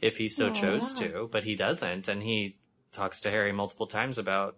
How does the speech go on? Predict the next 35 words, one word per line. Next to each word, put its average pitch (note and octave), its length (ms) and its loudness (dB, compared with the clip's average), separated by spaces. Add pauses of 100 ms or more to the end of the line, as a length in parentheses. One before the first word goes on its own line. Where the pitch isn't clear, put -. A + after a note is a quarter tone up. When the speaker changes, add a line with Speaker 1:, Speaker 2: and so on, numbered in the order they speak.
Speaker 1:
especially A2 480 -4
by G2 220 0
or-, G2+ 100 0
past - 360 0
Order G2+ 180 0
of F#2+ 80 -4
the F#2+ 60 -8
Phoenix, B2 460 -8
of G2+ 160 -6
like, F#2 240 -10 (420)
"I F2+ 260 -4 (580)
didn't F#2+ 400 -6
want G2+ 240 -4 (220)
to C3 120 -6
care - 300 -4
about - 340 -4
you. G2 160 -8
I F#2+ 80 -6
didn't A2+ 420 -8
want G2+ 360 -8
to - 120 -10
feel G2 300 -8
love C#3+ 240 -2
for - 140 -14
you E2+ 340 -8
because - 680 -10 (160)
I G2 320 -2
know F#2+ 200 -8
what's - 200 -10
going - 220 -10
to A2+ 80 -12
happen - 320 -12
to - 120 -16
you." - 140 -14 (640)
Um, F#2+ 540 2